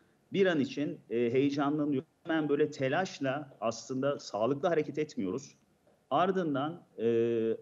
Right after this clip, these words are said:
anlık kararlar veriyoruz. Ardından, e, altı ay, bir sene sonra bunların hepsini unutuyoruz. Normal hayatımıza dönüyoruz ve çok daha, <laughs> çok daha yapmamamız gereken davranışları yapıyoruz. Dolayısıyla biz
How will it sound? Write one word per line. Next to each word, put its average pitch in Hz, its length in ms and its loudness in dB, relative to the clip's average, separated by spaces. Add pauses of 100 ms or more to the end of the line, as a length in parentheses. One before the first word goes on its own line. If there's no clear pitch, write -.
anlık 160 320 2
kararlar 160 500 2
veriyoruz. 170 580 -2 (360)
Ardından, 170 800 0 (540)
e, 139 320 8
altı 139 400 0
ay, 160 160 2
bir 185 40 -6
sene 143 260 -2
sonra 117 260 -2
bunların 160 240 0
hepsini 190 340 0
unutuyoruz. 185 520 0
Normal 156 360 2
hayatımıza 135 580 2
dönüyoruz 147 400 -2
ve 175 100 -2
çok 170 320 -4
daha, 165 420 2
<laughs> - 420 -12
çok - 380 -6
daha 147 500 0
yapmamamız 143 540 0
gereken 139 420 0
davranışları 135 560 0
yapıyoruz. 90 340 -4
Dolayısıyla 135 440 0
biz 123 240 -6